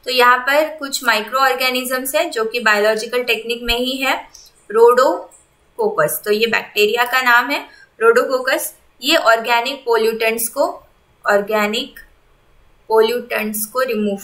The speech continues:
करता है, ठीक है। उसके बाद में, अ,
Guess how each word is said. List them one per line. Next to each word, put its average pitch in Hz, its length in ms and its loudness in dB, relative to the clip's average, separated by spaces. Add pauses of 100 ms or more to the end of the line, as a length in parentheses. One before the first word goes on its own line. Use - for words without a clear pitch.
करता 165 320 -6
है, 180 60 -6
ठीक 269 200 -10
है। 339 200 -2 (360)
उसके 269 260 2
बाद 269 280 4
में, 302 340 -2
अ, 226 500 6